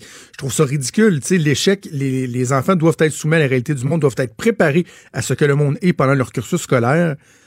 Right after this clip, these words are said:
Mais je dirais simplement que moi, mon garçon, à l'âge de huit, neuf ans,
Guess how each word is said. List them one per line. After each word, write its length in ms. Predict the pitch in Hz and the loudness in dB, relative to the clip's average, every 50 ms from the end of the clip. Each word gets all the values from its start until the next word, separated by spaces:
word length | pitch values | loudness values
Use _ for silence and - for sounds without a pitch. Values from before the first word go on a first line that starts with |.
| _ _ _ _ _ _ _ _ _ _ _ _ _ _ - - | _ _ _ _ _ _ _ _ _ _ _ _ _ _ -10 -4
Mais 160 | 123 135 131 | -2 0 0
je 100 | 127 120 | 0 0
dirais 180 | 117 135 135 180 | 0 0 0 0
simplement 440 | - - 170 139 151 143 151 202 208 | 2 0 2 2 2 0 0 0 0
que 100 | - 151 | 0 0
moi, 260 | 131 131 131 160 190 | 2 2 2 4 4
mon 200 | 202 165 135 127 123 | 4 4 4 2 2
garçon, 520 | 143 127 107 - - - 170 202 208 254 254 | 0 -2 -2 -4 -4 -2 0 0 -2 -2 -4
à 1700 | - 120 120 120 117 120 117 120 120 120 120 120 117 120 120 123 120 117 117 117 117 117 117 117 113 113 113 117 127 131 - - 107 52 52 | -4 -4 -2 -2 -2 -2 -2 0 0 0 0 -2 -2 -2 -2 -4 -4 -4 -4 -4 -4 -4 -4 -4 -6 -6 -6 -8 -8 -10 -10 -12 -10 -8 -4
l'âge 340 | 139 147 165 185 196 165 139 | -2 0 2 2 0 0 0
de 100 | 131 127 | 0 0
huit, 400 | 120 123 127 147 196 196 - - | 0 -2 -2 -2 -2 -2 -2 0
neuf 260 | 156 135 120 110 110 | 0 0 0 0 -2
ans, 160 | 113 117 160 | -4 -6 -6